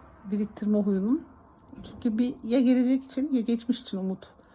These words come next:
vaat ed-, vaat ediyor. E, ikisi de kötü. Yani geçmişteki şeyler zaten aklımda.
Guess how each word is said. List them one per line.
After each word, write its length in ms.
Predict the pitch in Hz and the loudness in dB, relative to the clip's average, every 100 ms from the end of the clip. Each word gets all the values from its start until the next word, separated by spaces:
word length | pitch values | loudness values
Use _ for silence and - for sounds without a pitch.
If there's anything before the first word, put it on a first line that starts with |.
| - - _ | -20 -20 _
vaat 220 | 190 185 185 | -2 -2 -2
ed-, 280 | 190 185 | -8 -4
vaat 240 | 185 185 180 | -2 0 -2
ediyor. 340 | 175 190 269 330 _ - 190 | -4 -2 -2 -6 _ -16 -10
E, 580 | 185 185 180 185 185 | -6 -4 -4 -6 -6
ikisi 320 | - 269 262 - | -8 -6 -4 -4
de 100 | 220 | -2
kötü. 260 | 196 202 | -4 0
Yani 300 | 202 196 196 | 2 2 0
geçmişteki 520 | 202 220 - - 233 | -2 -4 -8 -6 -6
şeyler 280 | - 226 214 | -2 0 0
zaten 300 | 214 220 220 | 2 0 0
aklımda. 600 | 208 214 - 214 196 247 | -6 -6 -2 -2 0 -2